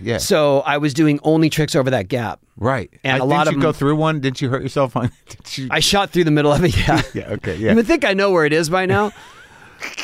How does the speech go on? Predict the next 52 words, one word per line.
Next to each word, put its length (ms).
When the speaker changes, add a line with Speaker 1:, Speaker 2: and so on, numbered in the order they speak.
Speaker 2:
But 180
yeah, 220
there's 160
Speaker 1:
So, 40
Speaker 2:
one 160
shot 180
Speaker 1:
so 60
Speaker 2:
of 60
Speaker 1:
they're 120
Speaker 2:
me 60
Speaker 1:
all, 180
Speaker 2:
going 100
through 80
Speaker 1:
it's 80
Speaker 2:
it. 40
Speaker 1:
all 300
you 220
d-, 200
using 300
Speaker 2:
It's 120
Speaker 1:
the 40
Speaker 2:
all 120
Speaker 1:
gap? 120
Speaker 2:
tricks 240
over 140
the 100
gap, 360
Speaker 1:
Oh, 100
Speaker 2:
yeah. 180
Speaker 1:
okay. 180
Speaker 2:
And, 120
and, 200
and 140
a 60
lot 200
of 60
them 140
are 60
ones 280
that 80
I 80
haven't 320
done 180
before 480
or 120
Speaker 1:
Uh-huh. 200
Speaker 2:
tricks 200
that 120
I'm 220
just 220
learning, 440
but, 160